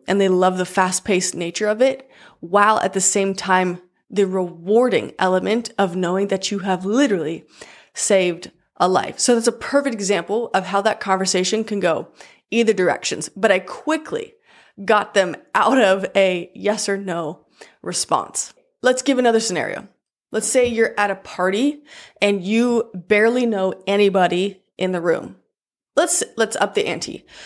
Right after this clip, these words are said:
The only person you know in the room is the person hosting the party. And therefore, you don't feel like you really have, um, the ability to talk to them night, that night because they're hosting. So what do you do? You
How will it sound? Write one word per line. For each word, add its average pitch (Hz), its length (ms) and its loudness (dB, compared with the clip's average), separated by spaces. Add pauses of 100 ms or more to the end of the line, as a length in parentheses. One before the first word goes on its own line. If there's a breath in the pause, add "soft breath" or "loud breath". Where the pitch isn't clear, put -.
(140 loud breath)
The 226 240 0
only 285 280 4
person 277 400 0
you 202 120 -4
know 208 200 0
in 196 120 -2
the 196 60 -4
room 190 360 0
is 185 120 -2
the 190 60 -6
person 208 340 0
hosting 185 360 -2
the 175 60 -10
party. - 400 -6 (480 loud breath)
And 202 160 2
therefore, 208 240 2
you 208 100 2
don't 196 180 2
feel 208 200 2
like 190 160 2
you 190 100 0
really 196 240 2
have, 180 500 -4 (540 loud breath)
um, 170 400 0
the 190 140 2
ability 180 380 2
to 160 80 -4
talk 302 320 -4
to 208 80 -8
them 196 120 2
night, 190 220 0 (340)
that 185 260 0
night 180 280 -2
because 185 400 -2 (140)
they're 214 120 0
hosting. 277 540 0
So 240 160 2
what 262 160 2
do 269 60 0
you 269 100 2
do? 226 100 -2
You 202 200 -6